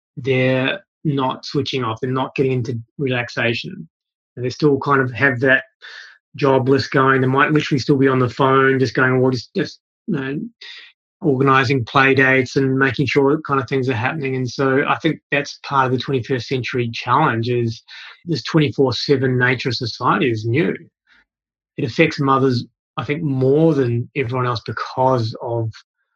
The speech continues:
these upgrades that I've sort of talked about and not wanting to disappoint and wanting just to, you know,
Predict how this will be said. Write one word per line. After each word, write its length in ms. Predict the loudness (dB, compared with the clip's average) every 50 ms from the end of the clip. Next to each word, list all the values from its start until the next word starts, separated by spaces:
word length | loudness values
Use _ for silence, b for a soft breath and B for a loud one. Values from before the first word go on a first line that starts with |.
| -6
these 180 | -4 -2 0 2
upgrades 460 | 2 2 2 2 2 2 2 2 2
that 80 | 0 -2
I've 100 | -2 -2
sort 160 | -4 -6 -6
of 40 | -6
talked 300 | -4 -4 -4 -4 -4 -4
about 400 | -2 0 2 2 2 2 2 0
and 400 | 0 0 0 0 -2 -4 -4 -4
not 160 | -4 -2 -2
wanting 240 | -2 0 0 0 -2
to 60 | -2
disappoint 720 | -2 -4 -4 -4 -8 -8 -4 -2 0 2 2 2 2 0 0
and 80 | 0
wanting 200 | 0 0 0 0
just 220 | -2 -4 -6 -6 -2
to, 100 | -4 -2
you 60 | -2
know, 240 | -2 -4 -2 -2 -4